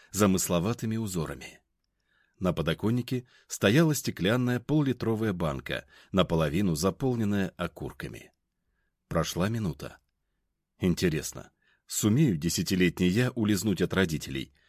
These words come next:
И захочу ли? Какой-то дядя шепотом предложил посекретничать в темном подъезде. Да нет, точно захочу.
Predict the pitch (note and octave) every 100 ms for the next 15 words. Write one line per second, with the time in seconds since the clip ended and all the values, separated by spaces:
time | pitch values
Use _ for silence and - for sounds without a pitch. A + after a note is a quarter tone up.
0 | _ _ G2 F2 F2 F#2 D#2 G2 A2 D2+
1 | - _ _ _ _ _ _ _ - F#2
2 | G2 F2 F#2+ E2 A2 D#2+ - A#2 G#2 F2+
3 | F2+ F2 A2+ A2+ A2 C#3+ A#2 A#2+ A2+ -
4 | D3+ A#2 B2 B2+ - - A2 A2+ G#2+ A#2
5 | G#2+ D#2+ B1+ C2+ - _ _ _ _ _
6 | _ - E2 D2+ C#2+ - - _ _ _
7 | D#3+ A2 - E2 D#2 D2+ D2+ - A#1+ -